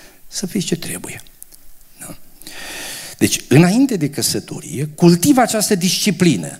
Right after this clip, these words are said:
a muncii, a responsabilității, pentru că tot timpul, am spus tinerilor și o spun și acum, când vă alegeți omul cu care vă veți căsători, fiți conștienți că decizia este pentru toată viața. Și trebuie să-ți alegi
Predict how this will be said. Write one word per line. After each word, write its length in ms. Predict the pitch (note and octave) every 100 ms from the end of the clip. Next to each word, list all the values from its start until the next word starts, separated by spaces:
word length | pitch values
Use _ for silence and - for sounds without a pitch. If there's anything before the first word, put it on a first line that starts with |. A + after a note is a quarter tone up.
| -
a 120 | B2+
muncii, 920 | C3 A2+ G#3 A3+ - G#3+ G#3+ G#3+ E3+ -
a 120 | G2
responsabilității, 1300 | A#2+ - C3+ - A2 F#2+ F2 F2 G2 F#2+ - A3+ - - - - -
pentru 180 | -
că 160 | G#2+ - -
tot 260 | - B3+ B3
timpul, 600 | G3+ A#2 - - - - - - _
am 140 | - F#2+
spus 340 | - D#3+ E3
tinerilor 580 | - C#3+ B2+ B2+ A#2+ A2+
și 80 | G#2+
o 40 |
spun 260 | - - F2+
și 140 | -
acum, 460 | - - - - - -
când 280 | - B2
vă 80 | G2+
alegeți 800 | F#2+ F#2 D3+ G3+ C3 F2 - - - - - _ - - -
omul 380 | G2+ G#2+ D#2
cu 120 | D2+ -
care 220 | F#2+ F2
vă 120 | E2
veți 260 | D#3 - -
căsători, 680 | - - - - G2+ D3+ D3+ - - - - - -
fiți 260 | G#2+ G2
conștienți 600 | - E2+ - - A#2 C3
că 80 | -
decizia 480 | D3 C3 - B2 A#2+
este 200 | G#2+ -
pentru 320 | - E2+ -
toată 340 | - - - F#2
viața. 540 | E2+ - - - - - - - - - - _ _ _
Și 140 | -
trebuie 240 | - - F#2+
să-ți 260 | - -
alegi 400 | - - B2+ B2